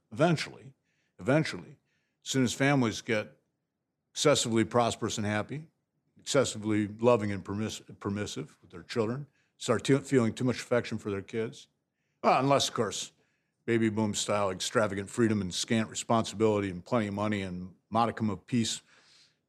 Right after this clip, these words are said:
and unless that leads to such a high rate of carbon emissions that we all fry or drowned or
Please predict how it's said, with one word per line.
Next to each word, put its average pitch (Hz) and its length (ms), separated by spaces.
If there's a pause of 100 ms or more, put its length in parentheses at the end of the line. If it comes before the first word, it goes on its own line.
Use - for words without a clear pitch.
(100)
and 113 140
unless 131 240
that 107 160
leads 113 300
to 98 120
such - 240
a 110 60
high 110 140
rate 107 200
of 95 120
carbon 110 280
emissions 98 440
that 101 100
we 98 160
all 98 200 (200)
fry 123 640 (640)
or 92 100
drowned 117 600
or 76 220